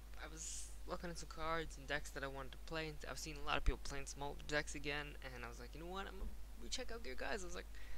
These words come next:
"I miss these guys. These guys are pretty fun." So, we're gonna be jumping in with these guys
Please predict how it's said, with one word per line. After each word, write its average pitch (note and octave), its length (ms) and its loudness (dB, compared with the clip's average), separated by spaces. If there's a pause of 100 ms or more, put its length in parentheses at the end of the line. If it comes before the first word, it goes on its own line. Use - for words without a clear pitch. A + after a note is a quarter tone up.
(120)
"I - 80 0
miss F#3 200 4
these D#3+ 160 2
guys. A#2+ 200 4
These D#3 80 6
guys F3 180 4
are - 40 -4
pretty G3+ 180 10
fun." G3 300 4 (320)
So, G3+ 340 4 (460)
we're A3+ 80 2
gonna B3+ 100 4
be A3+ 80 -2
jumping G3 240 8
in F3+ 240 8
with D3+ 160 4
these C#3+ 180 8
guys C3 260 2